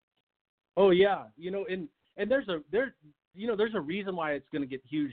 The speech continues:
The technology has really changed. You know,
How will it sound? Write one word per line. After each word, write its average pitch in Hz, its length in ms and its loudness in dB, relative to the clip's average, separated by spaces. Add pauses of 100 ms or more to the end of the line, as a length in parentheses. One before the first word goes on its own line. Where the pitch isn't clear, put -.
The 143 160 2
technology 147 720 -2
has 120 180 -6
really 135 380 -6
changed. 131 460 -8
You 127 100 -4
know, 123 300 2